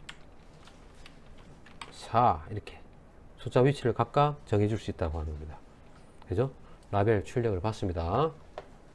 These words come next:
자, 다음 페이지 넘어가겠습니다. 자, 바 차트의 회전. 수평 바 차트입니다. 자, 지금 우리가 보면은 바 차트 쭉 이렇게 돼 있는데, 자, 호리젠탈 돼 있잖아. 그지?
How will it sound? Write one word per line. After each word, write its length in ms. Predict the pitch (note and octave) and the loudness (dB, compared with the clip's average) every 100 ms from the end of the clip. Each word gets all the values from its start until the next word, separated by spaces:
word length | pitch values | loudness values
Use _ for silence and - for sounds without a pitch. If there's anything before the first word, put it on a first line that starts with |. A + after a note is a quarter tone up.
| - - | -20 -14
자, 160 | - E2 | -10 -6
다음 200 | G2+ F2+ | -4 -4
페이지 160 | F2 | -4
넘어가겠습니다. 840 | F#2 F2+ F2 E2 E2 E2 F2 C3+ D3 - - - - - - - - - - - - - - - - - - - - | -4 -4 -4 -4 -4 -4 -2 -2 -4 -12 -20 -20 -20 -20 -20 -20 -20 -20 -20 -20 -20 -20 -20 -20 -20 -20 -20 -20 -2
자, 180 | G#2 | 0
바 260 | - D#3+ F3+ | 8 8 8
차트의 460 | - F3+ - C#3+ A2 | 6 -2 4 4 6
회전. 300 | G3 D3+ E2 D#2+ - - - - - | 4 2 2 -4 -12 -20 -20 -20 -18
수평 580 | - G3 - G#3+ G#3 F#3 | -2 -2 0 6 6 6
바 140 | A2 | 2
차트입니다. 580 | G2+ - - F#2 D#2+ E2 D#2+ - - - - | 0 -4 -4 -4 -4 -8 -12 -18 -20 -20 -6
자, 320 | G2+ F2 E2 | -2 -2 -6
지금 200 | - C3+ | -2 0
우리가 160 | A#2+ B2+ | 2 2
보면은 520 | C3+ B2+ A#2 E3 F#3+ - - - - - - - - | 2 4 4 4 2 -2 -20 -20 -20 -20 -18 -18 -14
바 160 | - C3+ | 2 2
차트 340 | - D3 B2+ | 2 -2 -2
쭉 320 | - B2+ B2 B2 | -2 2 2 2
이렇게 180 | A#2+ C#3+ | 4 4
돼 60 | |
있는데, 580 | A#2+ C3 A#2+ G2 C#3 D#3+ - - - - | 4 2 4 4 2 -2 -8 -20 -18 -2
자, 100 | G2+ | 0
호리젠탈 520 | - D3+ E3 G3 D#3 | 6 8 10 8 6
돼 100 | G#2+ | 2
있잖아. 300 | - F#2 E2 | 2 -2 0
그지? 240 | F2 D3 | -2 -4